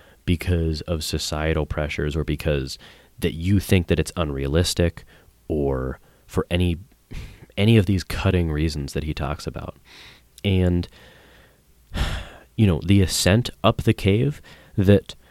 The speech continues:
Socrates says that, you know, one lucky man might be dragged up. Well, Nietzsche would say, "No, that, that path is always available to us. We can always free ourselves from the chains and struggle and claw our way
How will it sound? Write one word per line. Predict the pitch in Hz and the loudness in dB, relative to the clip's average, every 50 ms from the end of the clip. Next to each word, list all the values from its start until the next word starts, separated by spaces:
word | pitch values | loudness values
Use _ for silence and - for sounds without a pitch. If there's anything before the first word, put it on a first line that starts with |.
| - _ - | -20 _ -10
Socrates | - - 90 87 87 - 104 98 - 101 104 101 92 - | -6 -2 0 0 2 2 0 0 2 2 2 2 2 0
says | - 98 95 95 95 87 - | 0 0 0 0 0 -2 0
that, | - 92 - _ - | -2 -2 -2 _ -6
you | 98 | -4
know, | 87 82 80 | -2 -2 -2
one | 78 82 92 98 98 92 | 0 2 2 2 4 4
lucky | 90 90 - - 104 90 | 2 2 2 2 0 0
man | 87 87 87 90 90 | 2 2 0 0 0
might | 87 85 85 - | 0 0 -2 -2
be | - 90 80 | -2 -6 -6
dragged | - 76 71 73 78 80 92 95 87 | -4 -6 -4 -4 -2 -4 -2 0 0
up. | 90 92 104 - - - - - - - | 0 0 0 -2 -6 -10 -10 -20 -18 -8
Well, | - 107 98 | -4 -2 -2
Nietzsche | 92 92 107 127 - - 156 | 0 0 0 -2 -2 -2 -4
would | 123 101 92 80 | -4 -4 -4 -6
say, | - - 80 73 71 69 71 76 - _ _ _ _ _ _ - | -4 -4 -4 -4 -4 -6 -8 -10 -12 _ _ _ _ _ _ -8
"No, | 92 90 92 98 107 98 82 76 | -2 2 4 6 6 6 6 4
that, | 76 82 104 117 113 - _ - _ _ - _ _ _ _ _ _ - | 2 2 2 2 0 -2 _ -16 _ _ -20 _ _ _ _ _ _ -14
that | 73 80 95 95 110 113 - - _ _ - _ _ _ _ _ _ _ - | -4 0 2 4 4 2 2 -2 _ _ -20 _ _ _ _ _ _ _ 4
path | - - 104 107 110 107 92 - - - - | 4 4 4 0 0 0 -2 -4 -6 -8 -4
is | 101 90 80 - - | -4 -4 -4 -4 -6
always | 90 92 95 95 101 101 85 | -4 -2 2 4 4 4 4
available | 90 82 82 82 87 90 82 73 71 - | 4 4 4 4 4 4 4 2 0 -2
to | - - 65 62 | -2 -2 -2 -2
us. | 58 - | -2 0
We | 82 98 98 | 2 2 4
can | - 113 - - - | 4 2 0 0 -2
always | - 92 101 107 110 107 92 - | -2 2 4 6 6 6 4 2
free | - - - 92 95 101 101 98 | -2 -4 0 2 4 6 6 6
ourselves | 82 78 76 - - 65 62 60 60 - - - | 4 2 0 -2 -2 -2 -2 -4 -6 -8 -10 -10
from | - - 87 80 76 | -2 0 0 2 2
the | 71 71 | 0 -2
chains | - - 82 82 80 73 69 69 - | -2 0 0 0 0 0 -2 -4 -6
and | - 82 82 76 | -4 -4 -4 -2
struggle | - - - - - - - - 92 90 90 87 92 82 | -2 -4 -4 -6 -6 -6 0 4 4 4 6 6 6 4
and | 76 71 71 71 | 4 2 -2 -6
claw | - - - - 85 82 82 82 85 80 73 71 69 - - - - - - - - | -6 -6 -2 -2 0 0 2 2 0 0 -2 -4 -8 -10 -14 -20 -20 -20 -20 -8 0
our | - 82 80 | 2 2 4
way | 73 69 69 69 67 65 | 4 2 2 2 0 -2